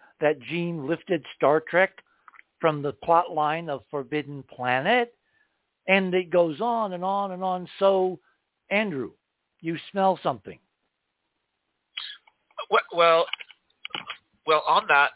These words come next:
Speaker 2: actually, on Forbidden Planet, it's funny, Richard, I read something a while back. I think I was talking to you about Leslie Nelson,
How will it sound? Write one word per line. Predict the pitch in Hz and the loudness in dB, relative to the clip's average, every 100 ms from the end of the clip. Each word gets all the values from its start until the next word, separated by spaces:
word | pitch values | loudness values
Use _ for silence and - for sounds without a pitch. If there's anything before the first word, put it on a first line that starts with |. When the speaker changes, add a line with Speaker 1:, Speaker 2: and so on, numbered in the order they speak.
| - | -4
Speaker 2:
actually, | 151 156 | -6 -8
on | 143 - | -10 -12
Forbidden | 143 208 202 - | -10 -10 -10 -12
Planet, | 123 120 95 - | -6 -4 -4 -4
it's | 139 - - | -6 -6 -6
funny, | 220 156 | -4 -4
Richard, | 110 - - 113 | -6 -8 -4 0
I | 120 117 - | 0 0 0
read | 151 190 - - | 0 0 -4 -4
something | 139 - 131 117 110 _ _ _ _ _ _ - - _ - | -4 -4 -2 -2 -4 _ _ _ _ _ _ -20 -20 _ -8
a | |
while | 123 120 135 | 2 2 4
back. | 120 104 101 - - | 2 2 2 -4 -20
I | |
think | 147 127 | -14 -10
I | 107 | -10
was | - | -10
talking | 110 104 104 | -12 -14 -14
to | - | -14
you | 98 | -14
about | 98 95 - - | -12 -12 -14 -6
Leslie | 98 - 107 92 90 - | -4 -4 -6 -12 -8 0
Nelson, | 95 98 - | 0 0 -6